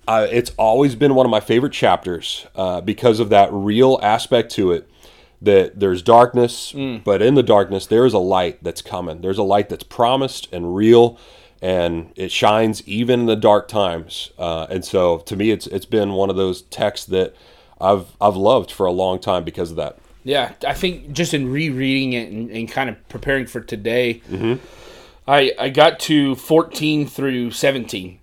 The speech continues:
Speaker 2: you know, which is, is in the middle of this passage, and it just kept screaming to me, "Listen, do the work that God has entrusted to you.
Speaker 1: Mm-hmm.
Speaker 2: And in that work,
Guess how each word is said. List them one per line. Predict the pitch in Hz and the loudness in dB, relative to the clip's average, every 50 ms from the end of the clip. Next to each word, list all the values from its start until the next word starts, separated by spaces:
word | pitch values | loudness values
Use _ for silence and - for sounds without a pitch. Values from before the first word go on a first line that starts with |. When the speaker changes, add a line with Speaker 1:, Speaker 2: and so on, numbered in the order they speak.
| _ | _
Speaker 2:
you | - 117 123 | -12 -10 -8
know, | 113 113 113 | -6 -6 -6
which | 113 117 117 - | -6 -6 -8 -8
is, | 117 107 - - - | -10 -10 -10 -12 -10
is | - 123 117 104 101 - - _ | -10 -10 -10 -10 -12 -18 -12 _
in | 147 147 | -8 -6
the | 139 127 | -6 -4
middle | 123 139 147 156 165 156 | 0 2 4 6 8 8
of | 147 127 113 | 6 6 2
this | 113 107 - | -6 -12 -8
passage, | - 135 123 127 123 - - 113 98 90 - - - | -4 -4 -2 -2 -2 -4 -6 -8 -8 -8 -12 -12 -8
and | 104 113 113 110 110 101 - _ | -8 -8 -6 -8 -10 -14 -16 _
it | - 120 113 113 - | -12 -12 -12 -10 -2
just | - 160 175 175 - - | 0 0 0 0 -4 -6
kept | - 180 170 143 - - _ - | -2 -2 0 0 -2 -6 _ -16
screaming | - - - - - 143 139 143 151 147 135 131 | -14 -12 -12 -10 -6 -4 -4 -2 -2 -2 -4 -6
to | 117 - | -8 -8
me, | 120 120 | -8 -6
"Listen, | 120 131 123 - 120 113 101 98 98 - | -6 -6 -8 -8 -10 -10 -12 -12 -10 -6
do | 139 160 202 | -4 -4 -2
the | 185 226 | -2 0
work | 185 160 147 135 127 - | 2 2 2 2 -2 -4
that | 131 123 101 | -8 -8 -6
God | 120 127 123 120 117 | -4 -4 -4 -4 -4
has | 117 117 113 107 110 | -6 -8 -8 -8 -10
entrusted | 110 - - 113 110 - - 101 - | -8 -6 -6 -6 -6 -8 -12 -16 -16
to | - - 92 | -16 -16 -16
you. | 80 78 - - - - | -16 -18 -20 -20 -12 -8
Speaker 1:
Mm-hmm. | 95 | -6
Speaker 2:
And | 92 123 110 120 | -4 -2 -2 -2
in | 131 151 190 208 202 | -2 -2 -2 0 0
that | 196 170 151 117 | 0 -2 -4 -4
work, | 123 120 113 107 107 107 - - | -6 -6 -6 -6 -8 -10 -14 -18